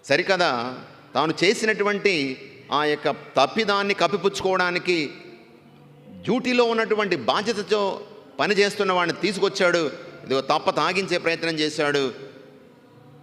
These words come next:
ఇంటికి వెళ్ళమని ప్రయత్నం చేశాడు, అది వెళ్ళలేదు, అక్కడ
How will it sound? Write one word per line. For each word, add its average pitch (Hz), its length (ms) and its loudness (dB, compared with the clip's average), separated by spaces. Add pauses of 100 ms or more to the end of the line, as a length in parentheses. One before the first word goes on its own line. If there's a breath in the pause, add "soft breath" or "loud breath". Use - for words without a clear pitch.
(140)
ఇంటికి 127 260 -2
వెళ్ళమని 123 400 0
ప్రయత్నం 127 400 -2
చేశాడు, 110 400 -2 (1120)
అది 90 140 -6
వెళ్ళలేదు, 113 360 0
అక్కడ 113 140 -2